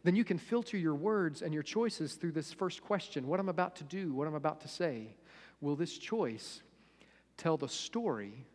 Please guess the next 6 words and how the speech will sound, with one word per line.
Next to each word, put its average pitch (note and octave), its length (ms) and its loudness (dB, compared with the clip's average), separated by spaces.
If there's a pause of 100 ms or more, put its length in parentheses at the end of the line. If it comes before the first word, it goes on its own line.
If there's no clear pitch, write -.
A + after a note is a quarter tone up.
(520)
of B2+ 100 -12
God's C3+ 280 -2
grace? - 480 -4 (1400)
See, - 120 -2
tomorrow F3 280 4
morning, F3+ 360 0